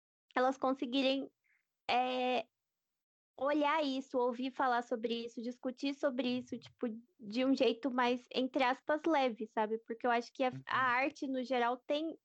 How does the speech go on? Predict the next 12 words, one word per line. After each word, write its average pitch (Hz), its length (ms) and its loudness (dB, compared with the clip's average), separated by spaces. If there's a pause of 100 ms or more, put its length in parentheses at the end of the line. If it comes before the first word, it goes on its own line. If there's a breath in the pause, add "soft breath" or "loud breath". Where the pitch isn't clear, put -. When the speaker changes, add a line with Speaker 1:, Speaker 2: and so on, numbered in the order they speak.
(120)
Speaker 1:
tem 277 220 0
esse 294 200 -6
poder, 285 520 0
tipo. - 340 -16 (640 soft breath)
Então, 247 760 0 (260)
seria 311 640 2
interessante, 320 880 0
sabe? 226 340 0
Ver, 226 240 2
assim, 226 300 -4
sei 240 200 0
lá 226 220 0